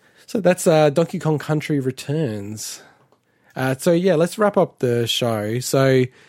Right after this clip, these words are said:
as always, uh, next week, uh, I will be criticizing all of us, all the bigwiggers, uh, putting everyone on blast for our New Year's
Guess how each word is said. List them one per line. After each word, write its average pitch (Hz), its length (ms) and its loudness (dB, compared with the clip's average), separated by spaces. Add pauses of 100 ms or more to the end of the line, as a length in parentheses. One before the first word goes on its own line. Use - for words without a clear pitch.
(300)
as 175 180 2
always, 131 420 2
uh, 123 200 0
next 151 260 0
week, 151 360 -2 (380)
uh, 127 260 0
I 139 220 2
will 139 240 2
be 131 140 -4
criticizing 127 640 -2
all 170 220 2
of 120 100 0
us, 127 260 -2
all 135 100 -2
the 123 140 -2
bigwiggers, 120 760 -6 (420)
uh, - 60 -10
putting 190 240 2
everyone 147 260 2
on 127 100 2
blast 127 680 -4
for 131 240 -2
our 123 340 2
New 127 200 -2
Year's 127 500 0